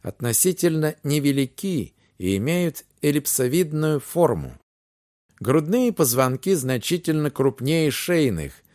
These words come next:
причем высота их тел и поперечные размеры постепенно увеличиваются сверху вниз, от первого до двенадцатого грудного позвонка.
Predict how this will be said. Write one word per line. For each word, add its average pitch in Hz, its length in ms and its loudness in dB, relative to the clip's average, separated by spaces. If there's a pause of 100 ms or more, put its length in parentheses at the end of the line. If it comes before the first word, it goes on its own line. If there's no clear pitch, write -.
(200)
причем 147 420 0
высота 139 460 2
их 151 240 0
тел 170 460 0 (420)
и 117 260 2
поперечные 127 800 2
размеры 127 560 2
постепенно 165 960 -2
увеличиваются 139 1080 2
сверху 135 560 0
вниз, 143 540 -2 (420)
от 107 300 -2
первого 170 580 4
до 135 140 2
двенадцатого 135 800 0
грудного 127 580 0
позвонка. 127 800 -4